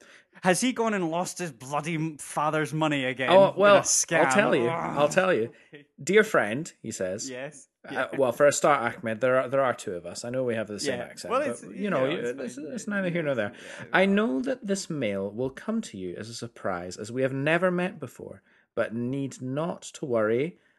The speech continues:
Speaker 2: as I am contacting you independently of my investigation, and no one is informed of this communication." So
Speaker 1: Oh, well, that's good.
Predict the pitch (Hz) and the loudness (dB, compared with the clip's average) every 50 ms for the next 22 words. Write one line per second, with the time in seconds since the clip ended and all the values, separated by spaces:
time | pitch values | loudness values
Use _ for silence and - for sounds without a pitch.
0 | _ _ _ 117 120 110 113 110 110 117 117 - - 165 165 156 - - - - | _ _ _ -6 -4 -2 -2 -2 -2 -4 -4 -4 -4 -4 -4 -2 -4 -4 -6 -4
1 | - 156 147 143 139 - - 190 202 208 196 190 - - 202 190 185 170 170 160 | -6 -6 -6 -6 -8 -4 -2 -2 0 0 -2 -4 -4 -2 0 0 0 -2 -4 -8
2 | 120 - 143 147 143 139 135 - _ 147 156 160 151 156 147 139 139 135 123 120 | -8 -6 -4 -2 -2 -2 -4 -2 _ 2 2 2 0 -2 -4 -4 -4 -2 -4 -2
3 | 110 113 110 113 - - - - 104 104 101 - - 107 104 101 - 95 95 101 | -2 -2 -4 -4 -8 -12 -6 -4 -4 -4 -4 -6 -6 -8 -8 -8 -10 -8 -6 -4
4 | 110 120 131 131 123 127 123 123 117 110 104 107 104 98 - - 113 110 107 107 | -2 -2 -2 0 0 -2 -2 0 -2 -4 -4 -6 -8 -10 -8 -6 -4 -4 -4 -4
5 | 101 104 95 107 98 - - - 104 98 95 92 87 - - 76 - - - - | -6 -6 -6 -6 -8 -8 -10 -10 -10 -8 -8 -10 -10 -12 -14 -14 -14 -14 -16 -16
6 | - _ _ _ _ _ _ _ - - - 139 - - 113 113 110 110 120 139 | -20 _ _ _ _ _ _ _ -4 -4 -4 -4 -4 -10 -18 -18 -14 -12 -6 -6
7 | 160 165 139 - - - 143 131 | -6 -6 -6 -8 -12 -14 -14 -14